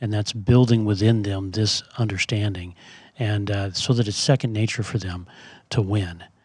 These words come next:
because th-, they realize the victory has already been won. And so they just need to step into that and walk that out by faith. Uh, otherwise,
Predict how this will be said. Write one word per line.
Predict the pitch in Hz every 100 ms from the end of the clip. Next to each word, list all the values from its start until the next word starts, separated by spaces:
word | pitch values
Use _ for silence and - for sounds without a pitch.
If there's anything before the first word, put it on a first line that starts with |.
| _ _ _
because | - 107 - 104 95 - - _ _ -
th-, | 120 - 127 -
they | 110
realize | 107 120 107 104 101 - - _
the | 117
victory | 107 - 127
has | 104
already | 101 107 98
been | 98 95
won. | 98 98 87 87 _ _ _ _ _ _
And | 110 95
so | -
they | 104 104
just | 104 -
need | 110
to | 101
step | - - 98 110
into | 98 107
that | 90 87 101 -
and | 104
walk | 101 104 -
that | 107 95
out | 98 104 _ _
by | 101
faith. | 92 - 90 82 - - - - - -
Uh, | 107 107
otherwise, | 127 147 123 110 110 107